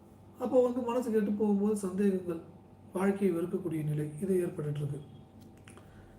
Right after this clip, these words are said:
இப்ப இவங்கெல்லாம் வந்து காதல் சார்ந்த விஷயங்கள்ல வெற்றி அடைவதற்கு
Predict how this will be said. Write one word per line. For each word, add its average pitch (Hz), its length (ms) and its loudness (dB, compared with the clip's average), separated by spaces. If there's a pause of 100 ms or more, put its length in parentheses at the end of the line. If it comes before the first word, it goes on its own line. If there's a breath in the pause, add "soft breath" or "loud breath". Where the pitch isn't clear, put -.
(120)
இப்ப 277 320 6
இவங்கெல்லாம் 269 420 4
வந்து 233 500 2
காதல் 202 280 4
சார்ந்த 190 260 0
விஷயங்கள்ல 185 560 -2
வெற்றி 185 320 -2
அடைவதற்கு 170 640 -4